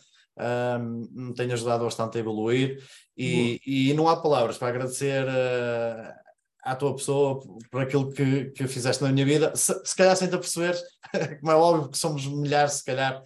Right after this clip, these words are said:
Speaker 1: <laughs> tu antes na vida das pessoas sem, eh, e depois, claro que é normal, é muita gente e, e, e n-, se calhar não destes coisas, mas eu,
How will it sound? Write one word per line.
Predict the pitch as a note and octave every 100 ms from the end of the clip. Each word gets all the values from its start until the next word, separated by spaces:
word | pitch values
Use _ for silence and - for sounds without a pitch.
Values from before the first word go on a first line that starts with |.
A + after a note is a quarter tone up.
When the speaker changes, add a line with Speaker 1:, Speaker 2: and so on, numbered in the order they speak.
| _
Speaker 1:
<laughs> | D3+ D3+ D3+ - -
tu | D3
antes | C#3+ C#3+
na | D3
vida | C#3+ D3 C#3+
das | C#3+
pessoas | - C#3 C3+
sem, | D3 C#3 C3+ - _ _
eh, | - B2+ B2 B2 C3
e | B2+
depois, | B2+ B2+ C3+ B2
claro | - B2+ B2+
que |
é | C3
normal, | B2+ B2+ B2
é | B2
muita | C#3 C#3+ C3+ C3
gente | C3 C3 A#2+ A#2
e, |
e, | A2+ A2+ F2 A#2 A2+ A2 G#2+ A2+ A2
e |
n-, | A2+ A#2
se | A2+ -
calhar | A#2+ A#2+
não | A#2+
destes | A#2 - - A2 G2+ - - -
coisas, | - B2+
mas | C3+ C3+
eu, | C#3+ C#3+ C3 A2+ -